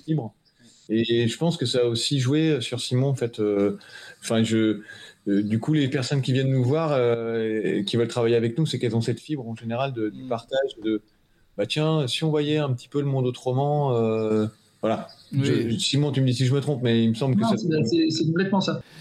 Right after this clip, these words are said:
Speaker 2: Et est-ce que, est-ce que vous avez en tête des, euh, malgré tout, des, euh,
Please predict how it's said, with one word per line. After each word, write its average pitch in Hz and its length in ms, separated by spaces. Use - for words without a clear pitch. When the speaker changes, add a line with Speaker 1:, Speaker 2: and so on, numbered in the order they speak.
Speaker 2:
Et 190 200
est-ce 196 180
que, 214 260
est-ce 165 120
que 247 80
vous 160 160
avez 135 180
en 131 140
tête 160 240
des, 117 260
euh, 92 140
malgré 139 460
tout, 233 180
des, 135 240
euh, 101 480